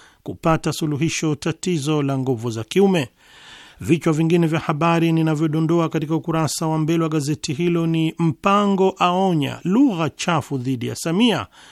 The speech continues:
na "Panya Road wadaiwa kuwa mhitimu kidato cha nne kikatili." Naligeukia sasa gazeti la Habari Leo ambalo limechangamkia habari yenye anwani,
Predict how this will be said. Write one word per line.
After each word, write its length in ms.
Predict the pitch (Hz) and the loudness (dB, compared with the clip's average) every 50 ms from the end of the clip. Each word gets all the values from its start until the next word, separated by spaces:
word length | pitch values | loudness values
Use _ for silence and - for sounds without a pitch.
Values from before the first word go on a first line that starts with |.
| - - _ - | -20 -20 _ -12
na 120 | - 92 | -12 -10
"Panya 420 | 95 - - 139 147 151 151 156 156 | -8 -4 0 2 2 4 4 4 4
Road 260 | 160 170 170 165 156 | 4 4 4 4 4
wadaiwa 540 | 160 160 156 143 151 151 165 165 156 156 151 | 4 4 4 2 2 2 2 2 2 0 0
kuwa 380 | - - - 160 156 151 151 143 | -2 -4 -2 -2 0 0 0 -2
mhitimu 560 | 143 - - 143 - - - 156 151 147 135 | -2 -4 -6 -8 -6 -4 -2 -2 0 -2 -2
kidato 500 | - - 143 131 143 139 131 - - 127 | -4 -4 -4 -4 -4 -4 -4 -4 -6 -8
cha 200 | - - 139 127 | -6 -6 -6 -4
nne 200 | 123 123 117 117 | -4 -4 -4 -6
kikatili." 880 | - - - 107 - - - 113 - - - 143 117 110 113 113 104 104 - _ - - - - - | -6 -6 -8 -8 -6 -8 -10 -10 -8 -6 -6 -4 -4 -4 -6 -8 -8 -10 -14 _ -20 -20 -16 -4 0
Naligeukia 420 | 208 202 202 196 202 175 - 180 | 2 4 6 6 4 4 4 0
sasa 280 | 147 - 156 - - 147 | -2 -4 -4 -6 -4 -4
gazeti 360 | 139 139 127 147 139 - 143 | -4 -4 -4 -4 -6 -6 -6
la 100 | 135 131 | -6 -6
Habari 360 | - 147 135 131 143 135 139 | -6 -6 -4 -4 -4 -4 -2
Leo 260 | 135 139 160 165 160 | -2 0 0 2 2
ambalo 340 | 151 147 139 151 156 156 151 | 0 0 0 -2 -2 -2 -2
limechangamkia 840 | 147 143 143 135 - - 147 127 131 139 139 127 - - 214 202 185 | -2 -4 -4 -6 -6 -8 -10 -8 -6 -8 -8 -8 -6 -4 -2 -2 -2
habari 420 | 156 - 170 147 165 165 160 156 151 | -2 -4 -6 -4 -2 -2 -2 -2 -2
yenye 220 | 147 143 143 139 | -4 -4 -4 -4
anwani, 480 | 139 139 143 165 208 208 196 185 175 | -6 -4 -2 -2 0 0 0 -2 -4